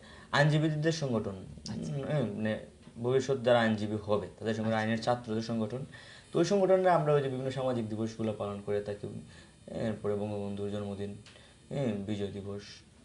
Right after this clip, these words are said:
Speaker 1: স্বাধীনতা দিবস, ভাষা দিবস, আমাদের বঙ্গবন্ধু আইন ছাত্র পরিষদের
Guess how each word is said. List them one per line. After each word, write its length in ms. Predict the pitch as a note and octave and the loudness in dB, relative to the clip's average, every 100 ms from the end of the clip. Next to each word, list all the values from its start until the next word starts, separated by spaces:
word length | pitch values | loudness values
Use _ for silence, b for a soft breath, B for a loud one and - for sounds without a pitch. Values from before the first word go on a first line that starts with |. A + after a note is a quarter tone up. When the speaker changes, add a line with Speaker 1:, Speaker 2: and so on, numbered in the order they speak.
| - | -12
Speaker 1:
স্বাধীনতা 460 | - G2+ G2+ G2+ | -6 -4 -4 -4
দিবস, 240 | G2+ G2+ G2+ - | -4 -6 -8 -10
ভাষা 260 | F#2+ F#2+ G#2+ | -12 -8 -6
দিবস, 320 | G2+ G2 G2 - - B B B | -6 -8 -10 -14 -18 B B B
আমাদের 300 | G2+ G2 G2+ - - | -4 -2 -2 -4 -6
বঙ্গবন্ধু 320 | G#2+ G2+ G2+ | -4 -2 -2
আইন 120 | G2+ G2+ | -4 -4
ছাত্র 480 | G#2 - - G2+ G2 - | -8 -10 -6 -4 -4 -10
পরিষদের 460 | F#3+ F#3+ G#2 G#2 | -12 -8 -6 -4